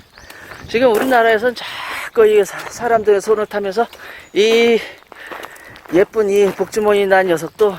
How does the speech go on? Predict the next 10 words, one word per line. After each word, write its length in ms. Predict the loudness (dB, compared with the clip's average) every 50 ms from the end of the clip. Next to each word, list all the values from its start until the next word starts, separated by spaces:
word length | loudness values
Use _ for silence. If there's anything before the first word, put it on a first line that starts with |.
| -12 -16 -10
지금 160 | -8 -8 -8
자꾸 240 | -8 -10 -14 -14 -14
사라져요. 480 | -12 -8 -8 -8 -6 -6 -6 -6 -8 -8 -12 -16 -20 -20 -20 -16 _
사라지고 380 | -6 -4 -4 -4 -4 -4 -4 -4
갈수록 380 | -4 -6 -10 -6 -6 -6 -6 -4
귀해지고 440 | -4 -2 -2 -2 -4 -6 -8 -8
있어요. 400 | -8 -10 -10 -10 -8 -8 -8 -8 -10 -14 -14 -14 -14 -16 -18 -20 -16 -10
그래서 260 | -8 -6 -4 -4 -6 -6 -12 -16 -16 -18 _ _ _ -20 -20 -20 -20 -12 -6 -4
오늘은 360 | -4 -4 -4 -6 -12 -14 -12
그, 280 | -10 -8 -8 -8 -8